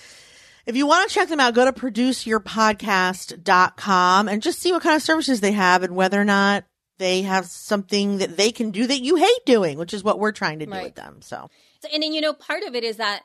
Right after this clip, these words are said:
Speaker 2: I don't necessarily hate to do some of this stuff. It's one of those things that you've always done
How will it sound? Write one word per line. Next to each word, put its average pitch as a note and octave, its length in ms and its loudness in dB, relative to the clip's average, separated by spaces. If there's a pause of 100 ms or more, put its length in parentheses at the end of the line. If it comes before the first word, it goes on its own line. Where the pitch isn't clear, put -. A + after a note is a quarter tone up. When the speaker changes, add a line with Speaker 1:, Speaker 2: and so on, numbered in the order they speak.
Speaker 2:
I A3+ 100 -2
don't C4 180 -6
necessarily A3 520 -2
hate F#3+ 480 -8
to C4+ 100 -4
do C4 160 -4
some C4 220 -2
of B3 80 -2
this C4 100 -2
stuff. C4+ 380 0
It's G#3+ 200 -2
one B3+ 160 0
of C4 80 2
those A#3+ 160 2
things G#3+ 240 -4
that G3 160 2
you've F#3 160 -6 (120)
always F#3+ 420 0
done B3 480 0